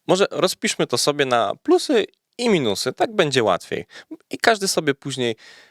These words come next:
pod koniec tego odcinka odpowie na pytanie, co będzie dla, dla nas lepsze. Czyli tak, zmienne oprocentowanie z plusów to jest na pewno to, że w momencie, w którym stopy procentowe pójdą w dół,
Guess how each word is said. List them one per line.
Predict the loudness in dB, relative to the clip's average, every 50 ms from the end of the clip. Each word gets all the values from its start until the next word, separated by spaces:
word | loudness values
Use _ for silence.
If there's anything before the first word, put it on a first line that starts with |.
| _ _ _ _
pod | -4 -2 0 0
koniec | 0 0 0 -2
tego | -4 0 0 0
odcinka | 0 0 -2 -4 -2 0 0 0 0 -2 _ _ _ -4
odpowie | -4 -4 0 0 -2 0 0 -2
na | -2 -2
pytanie, | -4 -2 -2 -2 -2 -2
co | -4 -2 -2 -2
będzie | 0 0 -2 -2 0 -2 -2
dla, | 0 2 2 2 2 0 _ _ _ _ _ _ _ _ -6
dla | -2 -2 0
nas | 0 -2 -4 -2 -2
lepsze. | -2 -2 -2 -2 -6 -6 -8 _ _ _ -8
Czyli | -6 -4 0
tak, | 0 0 0 -2 -12 _
zmienne | -12 -10 -6 -4 -2 -2 -2 -2 -4 -4 -6
oprocentowanie | -6 -6 -8 -6 -6 -4 -6 -4 -4 -2 0 0 0 0 0 0 -2 -2 -4 -6 -16 _ _ _ -6
z | -4 -4
plusów | -4 0 2 0 0 0 0 0 0 0 0 -2 -10 _ _ _ _ _ _ _ _ -2
to | 0 0
jest | 0 0
na | -2 -4
pewno | -4 -4 -2 -2 -6 -4
to, | -2 0 0 0
że | -2 -2 0 0 0 0 -2 _ _ _ _
w | -10
momencie, | -4 -4 -4 -4 -4 -8 -12
w | -14
którym | -18 -12 -2 0 0 0 0 -2 -4 -6 -12 _ _ _ _
stopy | -12 -4 -2 -2 -2 -2 -4
procentowe | -2 -2 -2 -2 -2 -8 -4 -4 -2 -2 -2
pójdą | -2 -4 -4 -2 0 -2 -2
w | 0 0
dół, | 0 2 0 -2